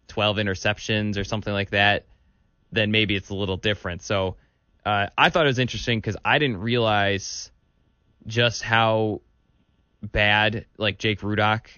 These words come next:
and John O'Korn were before they came to Michigan. Like, he turned, Jake Rudock was a lot worse than I thought. Like, I thought he was, like, a quality quarterback that just thrived a little bit more. Like, he was, he was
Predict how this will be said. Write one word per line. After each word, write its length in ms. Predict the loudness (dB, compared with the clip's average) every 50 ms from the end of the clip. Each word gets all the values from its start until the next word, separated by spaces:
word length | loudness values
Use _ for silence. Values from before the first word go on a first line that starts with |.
| _ -6
and 140 | -4 -4 0
John 180 | 0 0 0 0
O'Korn 600 | -2 -4 -6 -6 -6 -4 -4 -4 -6 -6 -8 -10 _ _ _ _ _ _ _ _ _ _ _ _ _ _ _ _ _ -4
were 260 | -2 0 2 2 0
before 320 | 0 -2 -4 -2 -2 -2
they 120 | -2 -2 -2
came 180 | -2 -2 -2 -2
to 60 | -2
Michigan. 340 | -2 -4 -4 -2 -2 0 0
Like, 140 | 0 0
he 120 | 0 -2 -2
turned, 340 | 0 2 2 2 2 2 -2 -6 _ _ _ _ _ _ -2
Jake 200 | 2 2 2 2
Rudock 400 | 2 2 4 4 4 4 2 2
was 340 | 0 -2 -2 -2 -4 -8 -8 -6
a 80 | -4
lot 280 | 0 2 2 2 2 0
worse 260 | 0 -2 -2 -2 -4
than 120 | -6 -4
I 100 | -4 -4
thought. 300 | -4 -4 -4 -4 -2 -2
Like, 120 | 0 2 2
I 100 | 2 4
thought 100 | 4 2
he 60 | 2
was, 100 | 2 0
like, 120 | 0 -2
a 60 | -4 -4
quality 400 | -2 0 2 2 2 2 0 -2
quarterback 580 | -2 -2 -2 0 0 2 2 2 0 0 -2
that 160 | -4 -6 -6 -6 _ _ _ _
just 280 | -10 -10 -10 -10 -16 _ _ _ _ _
thrived 340 | -6 -4 -2 0 0 0 0
a 40 | 0
little 160 | -2 0 0
bit 140 | 0 -2 -2
more. 340 | 0 0 2 2 2 0 -2 _ _ _ _ _ _ _ _ _ _ _ _ -8
Like, 200 | -4 -4 -4 -2
he 180 | 0 0 2
was, 480 | 2 2 0 0 -2 -6 -8 -10 -12 -14 _ _ _ _ _ _ _ _ _ _ _ _ _ _ _ _ _ _ _ _ _ _ _ _ _ -2
he 160 | 0 2 2
was 360 | 4 2 2 0 -4 -10 -14